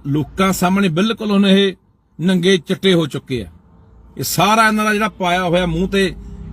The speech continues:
ਇਹਨਾਂ ਦੇ ਚੜਾ-, ਚੜਾਇਆ ਹੋਇਆ ਜਿਹੜਾ ਨਕਾਬ ਸੀਗਾ, ਉਹ ਲੈ ਚੁੱਕਿਆ। ਪਤਾ ਲੱਗਦਾ ਵੀ ਇਹ ਪੰਜਾਬ ਵਿਰੋਧੀ ਲੋਕ ਨੇ, ਪੰਜਾਬੀਅਤ ਵਿਰੋਧੀ ਲੋਕ ਨੇ।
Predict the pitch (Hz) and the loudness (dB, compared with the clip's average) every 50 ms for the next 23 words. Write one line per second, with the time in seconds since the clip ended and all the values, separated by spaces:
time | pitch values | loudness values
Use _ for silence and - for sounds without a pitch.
0 | - 151 170 185 190 185 143 - - - 185 196 185 175 - 143 - 185 180 180 | -8 -4 -2 0 0 0 -2 -4 -10 -6 -4 -2 -2 -2 -2 -4 -6 -2 0 2
1 | 165 160 156 147 139 147 151 160 175 180 170 156 135 - 139 135 135 139 127 - | 2 2 2 0 0 0 0 0 0 0 0 -2 -2 -2 -2 0 0 0 -2 -2
2 | 147 151 165 160 143 135 - - - - - 135 135 156 190 196 190 - 139 - | -4 -2 -2 -2 -4 -4 -8 -10 -16 -10 -6 -2 0 2 2 0 0 -4 -6 -6
3 | - 117 101 - - - - - - - - - - - _ _ - - 156 165 | -6 -8 -8 -8 -12 -20 -20 -20 -20 -20 -20 -20 -20 -20 _ _ -12 -6 -2 0
4 | 175 175 170 170 165 175 170 170 185 175 - - 180 165 156 131 139 135 135 135 | 2 2 2 2 2 0 2 2 2 2 0 0 -2 -2 -2 0 0 0 2 2
5 | 139 139 131 120 135 151 147 147 175 170 151 143 131 117 - 127 127 123 117 - | 0 0 -2 -2 -4 -4 -2 -2 -4 -4 -2 -4 -4 -4 -4 -6 -6 -6 -6 -6
6 | 135 131 127 135 135 135 147 127 - 123 120 143 165 160 175 190 147 131 120 107 | -6 -4 -2 -2 -2 -4 -6 -8 -8 -6 -4 -4 -2 0 0 0 2 2 0 0
7 | - 104 104 95 87 73 67 69 | -2 -6 -6 -6 -8 -12 -16 -20